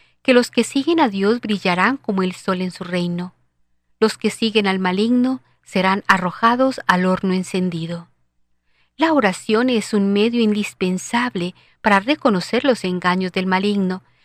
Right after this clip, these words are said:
para poder mantenernos siendo trigo y no intoxicarnos con la cizaña.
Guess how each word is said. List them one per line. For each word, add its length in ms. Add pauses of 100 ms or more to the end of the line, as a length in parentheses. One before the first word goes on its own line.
(160)
para 200
poder 280
mantenernos 720
siendo 440
trigo 500 (260)
y 100
no 160
intoxicarnos 1000
con 160
la 100
cizaña. 680